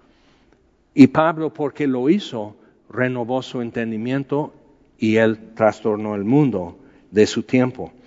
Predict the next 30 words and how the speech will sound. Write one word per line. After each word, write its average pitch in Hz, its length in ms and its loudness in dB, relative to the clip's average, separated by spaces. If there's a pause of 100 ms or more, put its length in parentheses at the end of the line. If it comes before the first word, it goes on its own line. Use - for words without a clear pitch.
(220)
Entonces 151 300 4
piensa 175 440 2
en 143 100 -2
eso. 151 360 -8 (640)
"Y 127 120 6
vino 190 420 8
y 165 80 6
bue-, 143 340 2
anunció 135 600 0
las 143 240 2
buenas 175 440 -2
nuevas 139 480 -2
de 120 140 0
paz, 107 420 -2
porque - 360 -6
Él 123 100 2
es 151 160 -2
nuestra 120 420 -4
paz, 107 460 -4 (400)
a 120 120 2
vosotros 151 580 0
que 147 80 -2
estabais 127 520 0
lejos 180 560 -2 (300)
y 117 60 -2
a 113 100 4
los 120 220 -2
que - 80 -6
estaban 123 420 -2
cerca, 113 560 -8